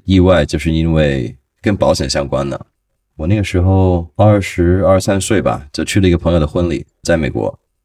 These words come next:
然后呢，在婚礼的过程中，我还是伴郎。在婚礼当天晚上，我就开始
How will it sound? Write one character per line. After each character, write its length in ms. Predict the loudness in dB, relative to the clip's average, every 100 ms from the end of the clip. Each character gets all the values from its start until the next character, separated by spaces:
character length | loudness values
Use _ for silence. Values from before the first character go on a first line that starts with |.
| _ -8
然 160 | -2
后 160 | 0 2
呢， 360 | 2 2 0
在 160 | 0 -4
婚 240 | 0 2
礼 120 | 2 2
的 120 | 0
过 140 | -2
程 140 | -2 0
中， 160 | 2
我 80 | 2
还 180 | 2 0
是 320 | 0 0 0
伴 180 | 0 -2
郎。 180 | -4 -8 _ _ _ _
在 280 | -2 0 0
婚 220 | -2 0
礼 100 | 0
当 240 | 2 2 0
天 240 | 2 2
晚 240 | 2 2 -2
上， 220 | -2 0
我 80 | -2
就 80 |
开 200 | -2 -2
始 280 | -2 -2 -4